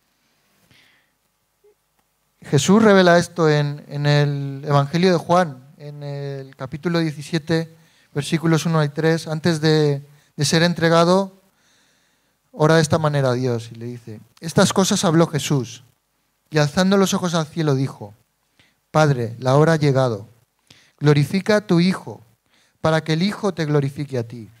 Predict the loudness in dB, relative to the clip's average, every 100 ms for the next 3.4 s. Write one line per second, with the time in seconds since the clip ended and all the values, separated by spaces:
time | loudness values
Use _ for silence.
0 | _ _ _ _ _ _ _ -4 0 0
1 | 2 0 0 -2 0 0 0 0 0 0
2 | 0 -4 -4 -4 -2 -2 0 0 0 -4
3 | -6 -4 -4 -6